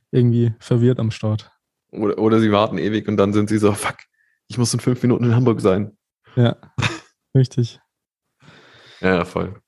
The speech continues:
Speaker 2: Mega, super spannend. Ja, es, ich konnte für mich auf jeden Fall auch noch viele Sachen wieder mit adaptieren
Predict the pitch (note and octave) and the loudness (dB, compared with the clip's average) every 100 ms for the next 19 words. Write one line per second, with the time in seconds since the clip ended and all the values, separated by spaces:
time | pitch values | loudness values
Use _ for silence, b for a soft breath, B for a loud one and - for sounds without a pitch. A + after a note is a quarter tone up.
0 | _ B B B B B - C3+ G#2+ G2 | _ B B B B B 0 2 4 2
1 | C#3 D#3 - B2 A2+ F#2+ C3 F#2+ - F#2 | 2 0 2 2 4 4 2 0 -6 -12
2 | - - - - - - - - G#2+ G#2+ | -14 -18 -14 -12 -12 -14 -16 -4 -2 -2
3 | - G#2+ G#2 G#2 G#2+ G#2 F#2+ G2+ G2 G#2 | -2 0 0 0 0 2 0 -2 -6 -4
4 | G2+ G#2+ G2+ F#2+ G2 - - G#2 G2+ G2 | 0 0 -2 -4 -6 -12 -6 -2 -2 -4
5 | - _ _ - A2 - G2+ - G#2+ G#2 | -8 _ _ -4 0 2 0 0 0 0
6 | G2 | -4